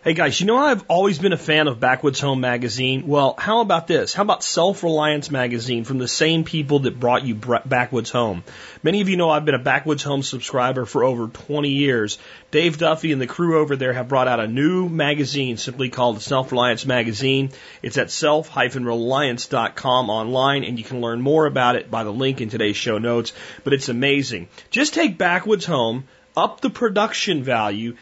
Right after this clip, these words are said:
take out all the politics, and go one hundred percent hardcore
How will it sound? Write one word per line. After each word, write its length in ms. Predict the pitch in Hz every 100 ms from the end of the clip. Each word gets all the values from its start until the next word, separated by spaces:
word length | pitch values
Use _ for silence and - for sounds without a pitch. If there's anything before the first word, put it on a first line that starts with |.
| -
take 280 | - 190 180
out 240 | 196 180 -
all 320 | 185 214 247
the 140 | 233
politics, 840 | 233 - 233 233 202 165 139 139 - - -
and 160 | 160
go 140 | 175 160
one 320 | 156 180 220
hundred 340 | 214 226 208 202
percent 480 | 175 - 196 175
hardcore 960 | - - 180 180 185 170 196 170 139 135